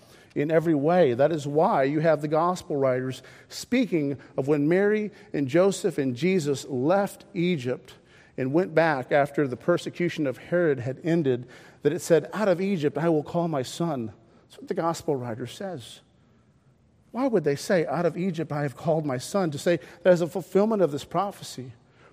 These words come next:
But they're saying Jesus is that greater Israel. Jesus is that greater light of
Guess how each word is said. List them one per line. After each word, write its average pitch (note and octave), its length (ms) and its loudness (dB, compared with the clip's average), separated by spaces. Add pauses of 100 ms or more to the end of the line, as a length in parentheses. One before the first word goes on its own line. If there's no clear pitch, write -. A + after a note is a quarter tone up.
But - 80 -20
they're F#3+ 140 -4
saying D3+ 320 -2
Jesus C#3+ 500 -4
is D#3 140 -4
that C#3+ 240 -4
greater C#3+ 240 0
Israel. C3 640 -2 (560)
Jesus F#3+ 440 2
is E3 140 2
that D3+ 260 2
greater D#3 480 0 (240)
light C#3+ 440 -2 (120)
of C#3 360 4